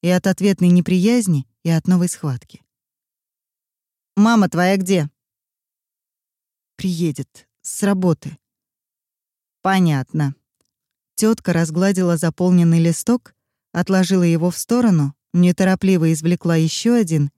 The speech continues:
и продолжила писать убористым бисерным почерком. «Что ж, как говорится, и на том спасибо, да? Всё лучше, чем ничего».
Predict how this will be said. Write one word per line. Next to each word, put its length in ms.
и 100
продолжила 640
писать 460
убористым 680
бисерным 480
почерком. 580
«Что 340
ж, 260
как 180
говорится, 540
и 80
на 160
том 220
спасибо, 540
да? 240
Всё 340
лучше, 380
чем 260
ничего». 480